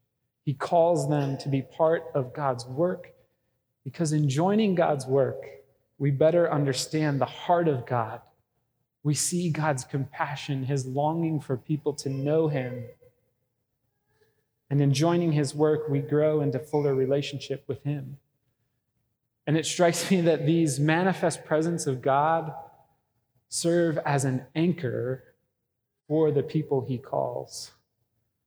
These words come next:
Think about Peter on that mountain. He says, "I want to build a tent. I want to build,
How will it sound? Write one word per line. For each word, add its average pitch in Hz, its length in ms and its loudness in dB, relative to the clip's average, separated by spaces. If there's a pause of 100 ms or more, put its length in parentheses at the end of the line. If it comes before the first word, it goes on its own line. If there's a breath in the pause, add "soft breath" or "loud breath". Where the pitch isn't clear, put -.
(120)
Think 165 140 0
about 160 320 2
Peter 175 420 4
on 151 220 0
that 139 220 0
mountain. 156 600 0 (280 loud breath)
He 151 60 -2
says, 160 300 2
"I 156 100 6
want 180 200 2
to 160 60 2
build 160 380 2 (100)
a 143 80 0
tent. 147 380 -4
I 135 40 2
want 156 160 0
to 151 60 -2
build, 156 420 0